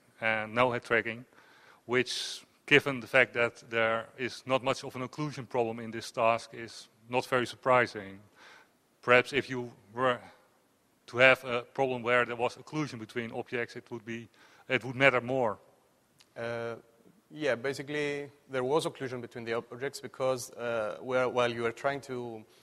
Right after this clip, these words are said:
Speaker 2: to build, let's say for the second task, which captured the qualitative, uh, uh, data, you would, we were trying to build a three D table. Uh, so, uh, while you were trying to build the table, you were supposed to make sure that the, the legs were,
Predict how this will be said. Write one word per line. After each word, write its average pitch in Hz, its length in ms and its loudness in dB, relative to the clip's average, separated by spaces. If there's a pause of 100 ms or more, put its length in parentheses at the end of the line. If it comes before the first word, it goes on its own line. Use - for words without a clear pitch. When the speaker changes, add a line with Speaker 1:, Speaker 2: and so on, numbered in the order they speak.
(380)
Speaker 2:
to - 100 -12
build, 131 400 -2
let's 147 240 -2
say 156 140 -2
for 143 160 0
the 131 100 0
second 147 300 -2
task, 117 280 -2
which 120 220 -12
captured 123 320 -4
the 117 60 -8
qualitative, 123 640 -6
uh, - 20 -2
uh, 101 1200 -6 (440)
data, 127 400 -4 (300)
you 123 120 -10
would, 127 120 -4 (120)
we 127 180 0
were 123 60 2
trying 147 280 -2
to 143 200 -8
build 139 280 -2
a 127 60 -2
three 135 160 -8
D 127 100 -4
table. 110 360 -6 (140)
Uh, 123 320 0
so, 123 440 2 (220)
uh, 117 60 -4
while 127 260 0
you 120 140 -6
were 120 80 -4
trying 143 240 -2
to - 340 -14
build 127 160 -4
the 123 60 -12
table, 151 340 -4 (320)
you 123 80 -8
were 127 60 -4
supposed 131 460 -4
to 127 240 -4 (260)
make 131 160 -4
sure 139 200 -2
that 120 260 -2
the, 110 460 0 (160)
the 107 520 -2
legs 127 320 0
were, 117 380 0